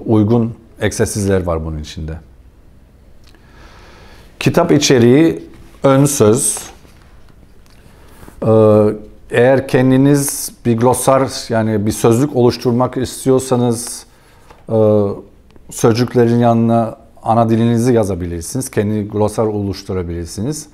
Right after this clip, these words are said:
Sonra giriş. Sonra, e,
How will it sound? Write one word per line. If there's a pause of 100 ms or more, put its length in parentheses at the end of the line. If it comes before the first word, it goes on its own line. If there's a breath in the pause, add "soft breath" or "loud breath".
(300 soft breath)
Sonra
giriş. (1300 soft breath)
Sonra,
e,